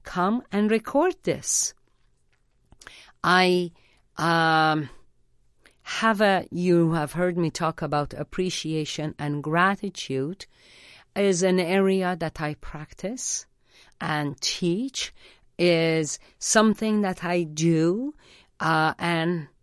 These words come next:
last, a few months ago, actually built an online course called Gratitude at Work, 'cause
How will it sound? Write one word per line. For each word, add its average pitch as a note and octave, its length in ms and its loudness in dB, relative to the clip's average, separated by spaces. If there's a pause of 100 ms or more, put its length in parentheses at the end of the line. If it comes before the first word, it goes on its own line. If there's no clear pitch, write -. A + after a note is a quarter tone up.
(180)
last, D#3+ 680 0
a D#3+ 60 -6
few G#3 240 0
months F3+ 400 0
ago, A#3+ 460 -2 (320)
actually F3 760 0
built D#3 440 0 (120)
an E3 200 -2 (100)
online G3+ 800 2
course F#3+ 840 -2 (500)
called F#3 380 2 (200)
Gratitude G3+ 1080 2 (300)
at F3 340 0
Work, D3+ 540 -2 (600)
'cause C#3 680 0